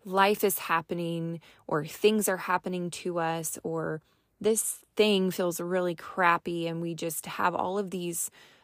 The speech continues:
emotions that we feel we're out of control with or that are out of our control. And we go from that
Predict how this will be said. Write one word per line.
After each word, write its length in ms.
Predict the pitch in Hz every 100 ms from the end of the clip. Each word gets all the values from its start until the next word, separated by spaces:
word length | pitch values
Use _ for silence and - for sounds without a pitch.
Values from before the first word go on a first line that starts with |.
| -
emotions 600 | 190 185 185 202 196 175
that 180 | 185 -
we 120 | 185
feel 400 | 160 - 202 190
we're 180 | 175 165 -
out 180 | 170 175
of 160 | 170
control 840 | - 165 - - 247 262 190 180 - _ _ _ _ _
with 640 | - 180 185 165 165 - - _ _ _
or 140 | - 180
that 180 | 175 175
are 160 | 170
out 220 | - 196 262
of 100 | 175
our 140 | 156
control. 680 | 165 165 - 170 160 165 165 _ _ _ _
And 100 | 190
we 120 | 196
go 300 | 180 208 240
from 300 | 277 226 190 180
that 340 | 196 202